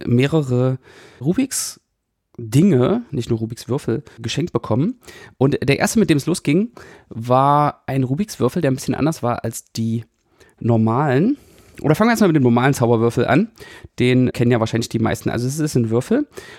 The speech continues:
und die Seiten von dem Würfel, die sind drehbar, so dass man dann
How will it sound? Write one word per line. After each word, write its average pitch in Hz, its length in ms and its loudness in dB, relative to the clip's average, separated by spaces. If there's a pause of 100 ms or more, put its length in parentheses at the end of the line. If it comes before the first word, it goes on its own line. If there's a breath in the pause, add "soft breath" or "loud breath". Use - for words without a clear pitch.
(160 loud breath)
und 143 480 0
die 131 580 -2 (380 loud breath)
Seiten 143 960 2
von 113 320 -2
dem 113 300 -2
Würfel, 120 640 -2 (580 loud breath)
die 120 200 -4
sind 120 360 -2
drehbar, 127 960 0 (400 soft breath)
so 131 260 -2
dass 160 460 -2
man 156 240 2
dann 147 320 2